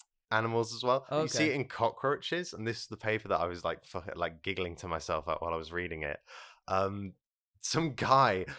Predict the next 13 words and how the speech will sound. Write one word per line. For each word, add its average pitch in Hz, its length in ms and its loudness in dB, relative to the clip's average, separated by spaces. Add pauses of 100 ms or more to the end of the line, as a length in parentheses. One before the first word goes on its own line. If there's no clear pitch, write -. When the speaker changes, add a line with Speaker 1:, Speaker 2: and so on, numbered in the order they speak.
(180)
Speaker 1:
built, 127 340 6
like, 113 280 4
a 113 60 2
sprinting 110 800 0
stadium. 82 640 0
I've 92 120 -2
forgotten 123 360 2
the 120 80 4
name 110 260 2
of 92 140 -6
the 92 80 -6
guy. 82 420 6
I, 87 100 0